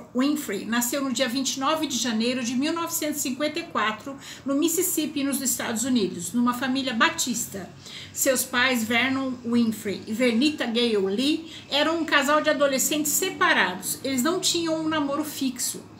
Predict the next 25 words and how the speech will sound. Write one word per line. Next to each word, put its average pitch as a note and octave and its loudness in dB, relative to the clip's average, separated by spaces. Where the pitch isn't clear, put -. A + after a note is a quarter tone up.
Com C4+ 2
uma B3 6
gravidez A3 2
inesperada, A3 0
houve C4 2
muita E4+ 0
briga D4+ 2
entre G#3 2
o G3+ -2
casal. G3+ -2
O A#3 -6
pai A3 2
de G3+ 2
Oprah B3 2
não C#4+ 2
queria E4+ 2
ser C4 0
pai C4+ 2
naquele C#4+ -2
momento. B3+ 0
Ele A3 0
estava B3+ 0
nas A#3+ 0
Forças F4 -2
Armadas C4 2